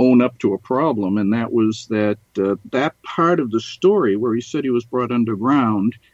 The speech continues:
and saw, uh, this lurid detail about alien contact was, uh, not his story. It was the s-, the story that, uh, a friend of his,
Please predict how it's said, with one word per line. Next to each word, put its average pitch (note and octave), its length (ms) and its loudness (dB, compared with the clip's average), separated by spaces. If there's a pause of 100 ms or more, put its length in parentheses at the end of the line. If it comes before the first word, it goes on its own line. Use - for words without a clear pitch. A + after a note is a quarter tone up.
(260)
and A2 140 0
saw, A#2+ 380 -2 (160)
uh, C#3 80 -10 (180)
this A#2+ 240 -6
lurid A2+ 380 4
detail A2+ 520 0
about G#2 300 0
alien G#2+ 460 0
contact B2+ 680 -6
was, A2 360 -4
uh, A#2 120 -2
not C#3 220 0
his C3 160 2
story. - 460 -4 (1080)
It C3+ 160 2
was B2 200 2
the A2+ 60 -10
s-, - 200 -14 (140)
the A2 100 -2
story B2+ 440 2
that, A#2+ 240 -2 (140)
uh, A2+ 180 0 (380)
a - 80 -6
friend C#3 380 0
of B2 140 2
his, G#2 520 -2